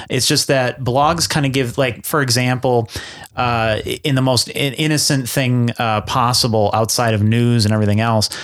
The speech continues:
say, uh, I run a cooking blog and I write about, you know, food and recipes and things like that. Well, a lot, now these big companies, uh, you know, wh-, whether it's Betty Crocker or whoever,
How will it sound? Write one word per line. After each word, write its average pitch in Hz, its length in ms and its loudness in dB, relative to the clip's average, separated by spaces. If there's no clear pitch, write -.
say, 131 460 0
uh, 123 180 -2
I 139 140 0
run 143 180 0
a 120 80 0
cooking 143 440 0
blog 107 600 2
and 117 420 2
I 120 240 0
write 113 300 2
about, 107 440 0
you 120 120 0
know, 107 160 2
food 143 400 0
and 110 120 0
recipes 123 540 2
and 101 100 2
things 101 240 0
like - 200 -4
that. - 280 -4
Well, 131 520 2
a 139 100 2
lot, 139 300 2
now 135 260 2
these 139 220 2
big 131 240 -4
companies, 127 760 0
uh, 113 440 0
you 120 160 0
know, 110 380 0
wh-, 127 280 0
whether 120 220 2
it's 104 140 0
Betty 123 260 0
Crocker 117 640 0
or 107 40 0
whoever, 110 580 0